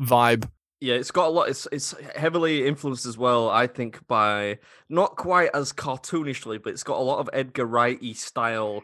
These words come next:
Speaker 1: Yeah.
Speaker 2: editing about it.
Speaker 1: Yeah, it has.
Speaker 2: But
Speaker 1: Yeah, it
Speaker 2: Bob,
Speaker 1: has.
Speaker 2: Bob O-, I know a lot of people. There's, he's got a bit of a cult following, hasn't he, uh, Bob Odenkirk? Actually, not unlike Keanu Reeves, and there's a lot of people just really love him, whatever he's in.
Speaker 1: Mm-hmm.
Speaker 2: And he, he, I thought he was,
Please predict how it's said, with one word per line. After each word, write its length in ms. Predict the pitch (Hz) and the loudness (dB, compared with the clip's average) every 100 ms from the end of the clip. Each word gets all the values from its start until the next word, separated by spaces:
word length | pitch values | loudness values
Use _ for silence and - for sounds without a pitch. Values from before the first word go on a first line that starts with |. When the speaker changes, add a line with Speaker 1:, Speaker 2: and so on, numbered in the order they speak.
| - | -10
Speaker 1:
Yeah. 640 | 120 120 120 123 123 120 | 2 6 6 8 6 6
Speaker 2:
editing 200 | 113 107 | 2 -2
about 340 | 104 110 107 104 | -6 -2 -2 -2
it. 60 | 139 | 0
Speaker 1:
Yeah, 260 | 135 127 | 4 6
it 60 | 117 | 6
has. 220 | 120 120 | 6 6
Speaker 2:
But 100 | 143 | 4
Speaker 1:
Yeah, 200 | 143 131 | 4 6
it 40 | 120 | 6
Speaker 2:
Bob, 80 | 117 | 4
Speaker 1:
has. 220 | 113 - | 2 0
Speaker 2:
Bob 260 | 156 160 | 0 2
O-, 120 | 170 175 | 4 4
I 60 | 147 | 4
know 100 | 175 | 4
a 40 | |
lot 60 | 180 | 2
of 80 | 151 | 0
people. 320 | 170 143 127 | -4 -4 -4
There's, 240 | 120 117 | -4 -6
he's 200 | - 131 | -6 -6
got 120 | 123 165 | -2 -2
a 40 | |
bit 100 | 143 | -2
of 80 | 123 | -6
a 20 | |
cult 340 | 123 - 156 - | -6 -6 -6 -2
following, 220 | 147 156 | -2 0
hasn't 300 | 147 139 117 | -2 -4 -8
he, 40 | - | -8
uh, 100 | 120 | -10
Bob 260 | - 120 | -4 -4
Odenkirk? 520 | 117 107 101 98 98 143 | -2 -6 -8 -8 -6 -2
Actually, 280 | 143 - | -2 -2
not 120 | 151 160 | 0 2
unlike 460 | 151 120 165 - | 2 2 0 0
Keanu 340 | - 117 104 101 | -6 -2 -2 -2
Reeves, 220 | 98 101 | -8 -8
and 100 | 110 | -8
there's 140 | 110 | -8
a 60 | 117 | -6
lot 140 | 113 | -4
of 60 | - | -4
people 200 | 143 123 | -6 -8
just 100 | 117 | -8
really 240 | 123 117 | -4 -2
love 220 | 110 127 117 | 0 -2 -2
him, 240 | 101 101 - | -4 -6 -10
whatever 400 | 117 113 120 123 | -4 -2 -2 -2
he's 140 | 117 | -4
in. 260 | 123 147 165 _ - | 0 0 -2 _ -4
Speaker 1:
Mm-hmm. 240 | 143 127 151 107 | 2 4 2 0
Speaker 2:
And 160 | 113 | 0
he, 80 | 131 | 0
he, 160 | - 131 120 | -2 -4 -2
I 60 | 131 | 0
thought 200 | 139 117 | 0 -2
he 60 | |
was, 160 | 113 | -2